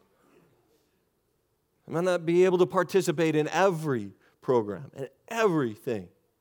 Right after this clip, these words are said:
You may not be able to do everything. It may just be better to have some peace in your life. John fourteen twenty-seven says, "Peace I leave with you." We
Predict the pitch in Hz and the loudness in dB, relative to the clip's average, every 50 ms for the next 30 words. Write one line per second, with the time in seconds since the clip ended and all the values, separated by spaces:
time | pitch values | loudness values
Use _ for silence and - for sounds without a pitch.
0 | _ _ _ _ _ _ _ _ _ - - 190 214 226 226 226 220 220 226 220 | _ _ _ _ _ _ _ _ _ -4 -2 0 4 6 4 6 6 4 2 2
1 | 202 208 208 214 226 214 220 202 - - 214 180 165 165 208 226 233 233 226 208 | 4 4 6 6 6 6 2 0 0 -4 -6 -6 -6 -4 -2 0 0 2 2 2
2 | 185 156 - - - - - _ - - 214 226 214 185 180 208 208 208 208 196 | 2 0 -2 -6 -20 -20 -20 _ -2 2 4 4 4 2 0 0 0 0 0 0
3 | 180 - - - 233 226 220 208 185 151 127 107 98 95 107 - _ _ _ _ | -2 -4 -2 4 4 6 6 6 4 4 0 -2 -8 -12 -18 -20 _ _ _ _
4 | _ _ _ _ _ _ _ _ _ _ _ _ _ _ _ _ _ _ _ _ | _ _ _ _ _ _ _ _ _ _ _ _ _ _ _ _ _ _ _ _
5 | _ _ _ _ _ _ _ _ _ _ _ _ _ _ _ _ _ _ _ _ | _ _ _ _ _ _ _ _ _ _ _ _ _ _ _ _ _ _ _ _
6 | _ - 131 120 131 147 151 139 135 135 - - 135 123 117 123 120 127 123 120 | _ -16 -10 -4 -2 -2 -2 -2 -6 -10 -10 -8 -10 -8 -4 -4 -2 -2 -2 -2
7 | 117 113 117 110 123 113 107 104 104 95 95 - - _ _ _ _ _ - - | -4 -4 -6 -8 -6 -6 -6 -6 -6 -8 -12 -18 -20 _ _ _ _ _ -18 -18
8 | 98 90 _ - 107 87 82 - - - - - - - - - - - - _ | -18 -18 _ -16 -16 -16 -16 -16 -20 -18 -18 -18 -16 -18 -18 -18 -20 -20 -20 _
9 | _ _ _ _ _ _ _ _ _ _ _ _ _ _ _ _ _ _ _ _ | _ _ _ _ _ _ _ _ _ _ _ _ _ _ _ _ _ _ _ _
10 | _ _ _ _ _ _ _ _ _ _ _ _ _ _ _ _ _ _ _ _ | _ _ _ _ _ _ _ _ _ _ _ _ _ _ _ _ _ _ _ _
11 | _ _ _ _ _ _ _ - - 135 160 156 147 - 175 165 151 156 - 156 | _ _ _ _ _ _ _ -8 -2 2 2 2 2 2 0 0 0 0 -2 -2
12 | 151 143 139 139 139 139 - - - 151 143 143 123 - - 165 151 147 143 135 | -2 0 -2 -2 -4 -8 -10 -6 -4 -2 -2 -2 -4 -4 -2 0 0 0 -2 -2
13 | - - 127 120 - - - 156 156 143 135 - 135 117 131 131 123 135 139 135 | -4 -4 -6 -6 -6 -2 0 0 0 0 -2 -4 -4 -4 -4 -4 -4 -4 -4 -4
14 | 127 123 127 131 135 139 139 - 131 123 123 120 120 120 120 117 | -4 -2 0 2 2 2 0 -4 -8 -6 -4 -4 -4 -4 -6 -6